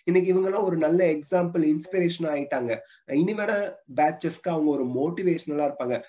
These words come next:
"ஆ, already தமிழ் student அங்க Ames மங்களகிரியில இருக்காங்கப்பா, போய் join பண்ணலாம்" அப்படிங்கிற ஒரு உத்வேகம் நீட் twenty twenty-one ஸ்டூடெண்ட்ஸ்க்கு வரும். And தமிழ்நாடு, கேரளா, கர்நாடகா,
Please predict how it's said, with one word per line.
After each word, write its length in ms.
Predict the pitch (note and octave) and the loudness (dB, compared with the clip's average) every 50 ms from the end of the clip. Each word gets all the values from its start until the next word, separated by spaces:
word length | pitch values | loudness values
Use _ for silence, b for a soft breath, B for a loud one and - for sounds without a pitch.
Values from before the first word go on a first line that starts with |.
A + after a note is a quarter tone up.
| B _ E3 | B _ -8
"ஆ, 220 | D#3+ E3 - - - | -8 -8 -8 -8 -4
already 360 | B2 C3+ C3+ D#3+ E3+ F#3 F#3 | -4 -2 -2 0 0 0 0
தமிழ் 300 | - D3+ C#3 D3+ E3+ E3 - | 0 0 0 0 0 -2 -2
student 280 | E3+ D#3+ D#3 D3+ D3+ C#3 | 0 0 0 0 -2 -2
அங்க 120 | C3 B2+ B2 | -4 -2 -2
Ames 380 | B2 B2+ C3+ D3+ D#3 - - D3+ | -2 0 -2 -2 -4 -4 -6 -6
மங்களகிரியில 500 | C3+ B2+ C3+ C#3+ C#3+ C3+ C3+ B2+ B2+ A#2+ | -4 -2 -2 -2 -2 -2 -4 -4 -4 -4
இருக்காங்கப்பா, 420 | A#2 - C3 C3 A#2+ A2+ B2+ B2 - - _ _ | -4 -4 -4 -4 -4 -4 -4 -6 -6 -8 _ _
போய் 160 | - D#3 D3+ - B2+ | -2 -2 0 2 2
join 240 | C3 C3 D3+ E3 E3+ | 2 2 2 0 -2
பண்ணலாம்" 320 | D#3 C#3+ D3 D3+ D3 D3 - | -2 -2 -2 -2 -2 -2 -4
அப்படிங்கிற 320 | C#3+ - D#3 D3 D3 C#3+ C#3 | -4 -2 0 0 0 2 0
ஒரு 160 | C3+ C3+ B2 A#2 | 0 0 -2 -4
உத்வேகம் 600 | B2 B2 D3 E3+ E3+ F#3+ F3+ E3+ F3 F#3 - - B B B B _ _ _ _ _ _ _ - | -6 -6 -4 -2 0 0 0 0 0 -2 -2 -4 B B B B _ _ _ _ _ _ _ 2
நீட் 240 | D3+ F3 - - - | 4 4 4 4 2
twenty 240 | F#3 D#3+ D#3+ E3 F#3 F3+ F#3 | 0 0 0 -2 -2 -2 -2
twenty-one 340 | F3+ E3+ E3+ E3+ D#3+ D3+ D3+ | -2 0 0 0 0 -2 -4
ஸ்டூடெண்ட்ஸ்க்கு 460 | - - D3 C#3+ C#3 C3 - - D#3+ B2 B2+ | -6 -6 -6 -6 -6 -6 -8 -10 -6 -2 -2
வரும். 220 | B2+ B2 A2 b b b b b _ | -2 -2 -4 b b b b b _
And 200 | - B2+ C3 B2+ B2 | -2 -2 -2 0 -2
தமிழ்நாடு, 540 | B2 A#2+ A#2 B2 B2+ B2+ B2+ A#2+ A#2 A#2+ A#2+ B2 A#2+ B2 | -2 0 0 0 0 0 0 0 2 2 2 2 2 0
கேரளா, 400 | B2+ B2 B2 B2 A#2+ B2 B2 B2+ B2+ B2 | 0 0 0 -2 -2 -2 -2 0 0 -2
கர்நாடகா, 480 | B2 A#2+ B2 B2+ B2 A#2+ A#2+ - B2+ | -4 -4 -4 -4 -4 -4 -4 -2 -2